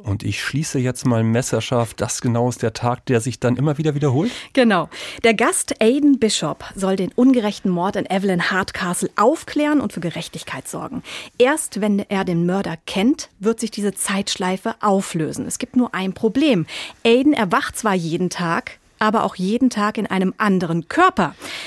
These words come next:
Speaker 2: Sein erster Wirt beginnt noch dazu ohne Gedächtnis. Nur der Name Anna spukt ihm im Kopf rum.
Speaker 1: <laughs> Das ist dann das erste Indiz?
Speaker 2: Ja, und da spielt ihm auch der Zufall so ein bisschen in die Hände. Sein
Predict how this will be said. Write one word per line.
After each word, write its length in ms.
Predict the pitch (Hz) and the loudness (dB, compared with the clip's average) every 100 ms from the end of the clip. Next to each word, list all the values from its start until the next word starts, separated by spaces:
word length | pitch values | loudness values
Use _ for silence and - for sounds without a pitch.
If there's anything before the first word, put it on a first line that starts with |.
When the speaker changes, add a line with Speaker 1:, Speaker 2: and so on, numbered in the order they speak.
| - - | -16 -4
Speaker 2:
Sein 160 | 214 | 0
erster 340 | 214 285 302 233 | 2 0 0 0
Wirt 200 | 294 - | 0 -2
beginnt 320 | 226 233 233 | -2 0 0
noch 180 | 220 220 | -2 -2
dazu 380 | 226 - 226 - | -6 -2 -4 0
ohne 260 | 247 254 226 | 2 4 4
Gedächtnis. 680 | 214 202 220 - 151 - - - | 2 -2 -4 -4 -6 -6 -12 -4
Nur 160 | 208 240 | 0 2
der 80 | 277 | 2
Name 280 | 254 247 - | 2 0 0
Anna 300 | 202 147 - | -2 -2 -4
spukt 420 | - 185 160 - | -10 -10 -10 -8
ihm 120 | 160 | -6
im 140 | 180 | -6
Kopf 340 | - 185 - - | -4 -6 -6 -8
rum. 100 | 95 117 | -4 -4
Speaker 1:
<laughs> 120 | 113 | -4
Das 140 | 147 120 | -6 -4
ist 100 | - | 0
dann 80 | 127 | 0
das 140 | 117 | 0
erste 300 | 127 143 - | -2 -2 0
Indiz? 420 | 127 131 247 - _ - - - - | 0 0 -4 -6 _ -10 -8 -10 -6
Speaker 2:
Ja, 460 | 226 240 220 233 294 381 381 | -2 0 2 2 4 2 2
und 120 | 311 | 0
da 60 | 294 | 0
spielt 260 | - 311 | 0 0
ihm 80 | 277 | 0
auch 80 | 262 | 0
der 120 | 254 | 0
Zufall 260 | - 311 277 | 0 0 2
so 60 | |
ein 60 | 254 | 2
bisschen 240 | 220 - 247 | 2 0 2
in 100 | 233 | 2
die 100 | 214 | 2
Hände. 360 | 202 226 320 370 - - | 2 2 2 -2 -12 -6
Sein 260 | - 220 | -2 0